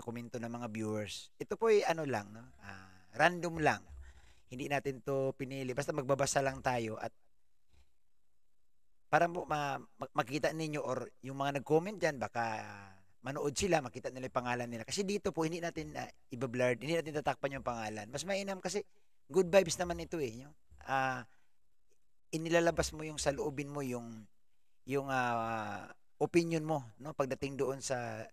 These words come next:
suggestion ni Ruel. So, ito po, ah, nasilipin natin. So, ito, ito yung sa aking reaction kahapon, no? Ayan, no? Ah,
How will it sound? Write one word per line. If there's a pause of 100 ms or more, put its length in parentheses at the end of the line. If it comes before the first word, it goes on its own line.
(260)
suggestion
ni
Ruel. (440)
So,
ito
po, (440)
ah, (480)
nasilipin
natin. (2250)
So,
ito,
ito
yung
sa
aking
reaction
kahapon,
no?
Ayan,
no? (720)
Ah,